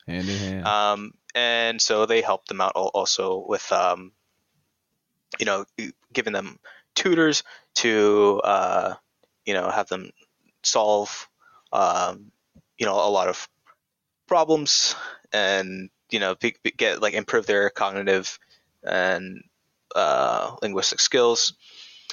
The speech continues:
Speaker 2: And, um, you know, by the end, uh, so in the be-, starting off, they had a, they had, like, an average I Q of, um, eighty-seven, I think,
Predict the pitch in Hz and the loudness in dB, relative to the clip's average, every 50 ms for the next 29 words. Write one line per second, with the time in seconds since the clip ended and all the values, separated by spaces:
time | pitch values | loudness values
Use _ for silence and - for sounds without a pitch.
0 | - _ _ - 127 123 123 123 123 120 120 120 117 120 - - 120 120 117 117 | -18 _ _ -4 -2 0 0 0 0 0 0 -2 -2 -2 0 2 2 4 4 4
1 | 117 113 117 113 113 113 117 117 - _ _ _ _ _ _ _ _ _ _ _ | 4 4 2 0 -2 -6 -10 -12 -14 _ _ _ _ _ _ _ _ _ _ _
2 | _ - 135 123 117 107 101 92 - _ _ _ _ _ _ _ _ _ _ _ | _ -4 -2 0 2 2 2 0 -2 _ _ _ _ _ _ _ _ _ _ _
3 | _ _ _ _ _ _ _ _ _ _ _ _ _ _ _ - 120 120 110 107 | _ _ _ _ _ _ _ _ _ _ _ _ _ _ _ -2 0 0 0 0
4 | 117 143 160 - 127 127 - - 143 127 - 131 127 117 123 - - - - 160 | 0 0 0 0 0 0 0 0 0 0 0 -2 -2 -2 -2 -2 0 0 2 4
5 | 196 226 202 156 139 143 131 107 104 - - - 117 117 113 107 107 110 95 - | 2 2 2 2 2 2 2 2 0 -2 -6 -4 0 0 2 2 2 0 -2 -4
6 | - - 117 110 107 107 104 101 - - _ _ _ _ _ _ _ _ _ _ | -4 -2 0 0 2 0 0 -2 -4 -10 _ _ _ _ _ _ _ _ _ _
7 | _ - 113 110 107 110 110 107 104 104 107 - - - - - 135 123 120 131 | _ -2 -2 0 0 0 0 0 0 0 -2 -2 -4 -8 -10 -6 -4 -2 0 0
8 | 131 123 120 120 113 - 107 - 107 107 101 101 104 98 - - - - - 98 | 0 0 0 -2 -2 -2 -4 -4 -4 -4 -2 -2 -2 0 0 0 0 -2 -2 -6
9 | - - 107 101 92 90 87 - 90 90 87 92 95 95 104 - _ _ _ _ | -6 -2 -2 0 0 0 -2 0 0 0 -2 -2 -6 -12 -20 -20 _ _ _ _
10 | _ - - - 123 123 113 104 - - - 117 110 107 104 101 95 95 - - | _ -18 -10 -6 -4 -2 -2 0 0 0 0 0 -2 -2 -4 -6 -8 -10 -12 -10
11 | - 101 - - - 98 95 95 - - - - - | -8 -8 -6 -4 -4 -4 -4 -6 -8 -12 -14 -16 -16